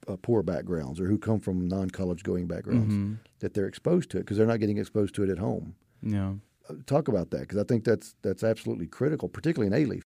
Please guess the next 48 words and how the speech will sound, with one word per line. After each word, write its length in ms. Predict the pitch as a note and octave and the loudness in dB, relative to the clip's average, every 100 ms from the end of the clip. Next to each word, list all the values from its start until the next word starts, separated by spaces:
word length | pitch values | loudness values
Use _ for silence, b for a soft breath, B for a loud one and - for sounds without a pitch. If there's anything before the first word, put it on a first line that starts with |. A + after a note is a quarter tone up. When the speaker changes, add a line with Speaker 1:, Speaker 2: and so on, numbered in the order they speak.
| - | -2
Speaker 2:
Mm-hmm. 340 | A#2 G#2 G2+ G2 b b | 0 0 -2 -4 b b
So 300 | - - B2 A2 | -10 -4 -2 0
the 160 | A#2 | -2
whole 160 | A2+ C#3+ | 0 -2
concept 540 | - A2 B2 - G2 | 0 0 2 0 0
of 100 | F2+ | 0
an 60 | F#2+ | 0
early 200 | F#2+ F#2 | -2 -2
college, 400 | - F2 F#2 F#2 | -4 -4 -4 -6
I 40 | |
feel 180 | F2+ F#2 | -4 -4
like, 160 | F#2 F#2+ | -4 -4
is 100 | F2+ | -2
very, 340 | F#2+ G#2+ G#2 | 4 6 4
very 240 | F#2 F#2+ F#2 | 2 0 0
important. 460 | F2+ - G2+ G2 | -2 -2 0 0
Like, 120 | F#2+ | -2
it 60 | G2+ | -2
just 240 | G#2+ - | -4 -6
propels 400 | - G2 G#2 G2+ | -8 -6 -4 -2
the 80 | G2+ | -4
students 440 | - G2+ G2+ G2 - | -6 -2 0 -2 -4
to 220 | - G2+ | -2 -2
pursue 420 | F2+ G#2+ - G2+ | 0 -2 -2 -4
a 60 | E2+ | 0
higher 200 | F2+ F2+ | 0 0
education. 640 | F2+ - F2+ F#2+ - - - b b _ | -2 -4 -4 -4 -6 -10 -14 b b _
So 160 | - | -4
the 120 | G#2+ G2+ | 0 2
whole 140 | A#2+ | 2
meaning 300 | A2+ G#2+ G#2+ | 4 4 2
and 80 | G2 | 0
concept 300 | - F#2+ F2+ | 0 -2 -2
behind 260 | F2 F2+ F2+ | -2 -2 -4
that 40 | |
is 80 | F2 | -6
very 140 | F#2 | -6
important 340 | F#2 - G2+ G#2 | -6 -2 0 2
'cause 80 | G#2+ | 2
I 60 | |
know 140 | A2+ C3+ | 4 2
th-, 120 | - | 0
there's 180 | G#2+ A#2 | -2 2
also 260 | C#3 C#3+ A#2 | 2 2 0
a 60 | G#2 | 2
lot 100 | A2 | 0
of 80 | |
program, 420 | G#2+ G#2 G2+ F#2+ | -2 -2 -2 -6